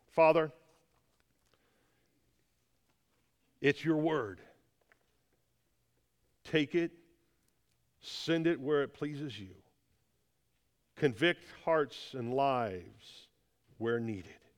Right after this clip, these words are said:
I pray for those that have never accepted you as their Savior, that before they leave this building, that God, they, they will come and seek me out. And we can have an opportunity of showing them how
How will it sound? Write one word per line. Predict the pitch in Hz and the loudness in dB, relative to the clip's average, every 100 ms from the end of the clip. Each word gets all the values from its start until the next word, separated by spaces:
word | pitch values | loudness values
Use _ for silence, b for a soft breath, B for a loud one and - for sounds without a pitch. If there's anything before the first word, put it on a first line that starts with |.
| _ _ _ _ _ _ _ _ _ | _ _ _ _ _ _ _ _ _
I | 113 | 0
pray | 120 - 170 156 | 0 4 4 4
for | 151 | 4
those | 139 151 135 | 4 4 4
that | 147 | 2
have | 135 | 2
never | 135 151 156 | 4 2 4
accepted | 156 - 160 - 143 | -2 0 -2 -2 -6
you | 143 156 | -4 -6
as | 135 | -6
their | 139 | -6
Savior, | 160 139 127 | -4 -4 -4
that | 117 | -4
before | 113 - 170 160 | -4 -2 0 0
they | 160 | -2
leave | 143 151 185 147 | -2 -4 -6 -6
this | 175 | -8
building, | - 165 123 101 90 _ _ _ _ _ _ _ _ _ _ _ - | -6 -6 -6 -8 -20 _ _ _ _ _ _ _ _ _ _ _ -10
that | 104 | -4
God, | 92 151 147 | 4 6 6
they, | 135 127 | 4 2
they | 147 | 2
will | 135 | 0
come | - 151 123 | -2 -2 -2
and | |
seek | - 139 131 | -6 -10 -6
me | 135 120 | -6 -6
out. | 85 - _ _ _ _ _ _ _ _ - | -8 -16 _ _ _ _ _ _ _ _ -14
And | 82 | -8
we | 117 | -8
can | 110 117 | -6 -4
have | 120 113 | -2 0
an | |
opportunity | 117 113 113 131 113 92 | -2 -2 -4 -4 -4 -6
of | - | -10
showing | - 131 120 98 | -6 -4 -4 -4
them | 92 90 - | -10 -12 -6
how | 117 107 87 | -4 -2 -6